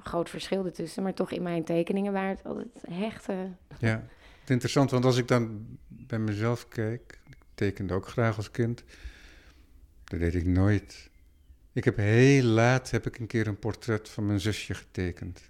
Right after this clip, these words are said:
Speaker 1: Hmm.
Speaker 2: Ehm, maar dat is zo beladen, merkte ik toen.
Speaker 1: Mhm.
Speaker 2: Omdat ik,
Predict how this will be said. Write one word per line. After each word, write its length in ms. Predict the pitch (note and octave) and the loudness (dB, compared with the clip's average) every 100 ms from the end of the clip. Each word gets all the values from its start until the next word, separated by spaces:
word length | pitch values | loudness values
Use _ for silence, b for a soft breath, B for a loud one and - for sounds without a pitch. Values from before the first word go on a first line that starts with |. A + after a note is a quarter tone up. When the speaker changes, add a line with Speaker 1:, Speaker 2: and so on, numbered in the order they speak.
| _ b b b b b b | _ b b b b b b
Speaker 1:
Hmm. 280 | B3 A#3+ A3+ - - - - - | -2 0 0 -6 -20 -20 -20 -10
Speaker 2:
Ehm, 520 | A2 F#2 F2+ F2+ F2+ F2+ F2+ G2 G2+ - - - - - - - - _ | -4 -2 0 -2 -4 -6 -8 -12 -14 -16 -20 -20 -20 -20 -20 -20 -20 _
maar 200 | A#2+ A2+ | 2 4
dat 160 | A#2 - | 2 2
is 80 | |
zo 140 | A2 C#3+ | 4 6
beladen, 640 | A#2+ A#2 A#2 C3 B2+ A2 A#2+ | 8 8 10 8 4 2 2
merkte 320 | G#2 F#2+ - | 0 -2 -6
ik 80 | F#2 | -10
toen. 340 | - A#2+ D#3 - _ _ _ _ _ | -8 -8 -10 -16 _ _ _ _ _
Speaker 1:
Mhm. 160 | G3+ F#3+ | -6 0
Speaker 2:
Omdat 400 | A#2 A2+ - - | 2 2 0 -6
ik, 160 | A2 | -6